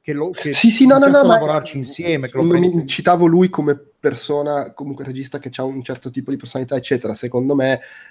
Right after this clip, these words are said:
Speaker 2: eh, esattamente come, cioè, per dire, per sostituire appunto... Eh, Edgar Wright su Ant-Man hanno preso Peyton Reed, per sostituire, eh,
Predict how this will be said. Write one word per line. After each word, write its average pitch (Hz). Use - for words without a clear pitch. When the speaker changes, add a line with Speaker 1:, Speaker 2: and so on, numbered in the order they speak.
Speaker 2:
eh, -
esattamente 131
come, 131
cioè, 117
per -
dire, 120
per -
sostituire 143
appunto... 120
Eh, -
Edgar 123
Wright 123
su 127
Ant-Man 123
hanno 120
preso 113
Peyton 117
Reed, 117
per -
sostituire, 135
eh, 82